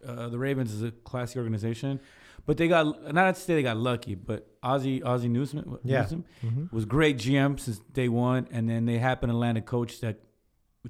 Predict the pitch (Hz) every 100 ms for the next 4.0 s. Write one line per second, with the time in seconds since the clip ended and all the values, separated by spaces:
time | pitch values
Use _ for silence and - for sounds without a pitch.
0 | 131 117 151 131 117 110 101 120 - 120
1 | 117 110 98 - _ _ _ _ _ _
2 | _ _ - 151 127 113 113 - _ _
3 | _ - 151 151 151 151 165 123 147 160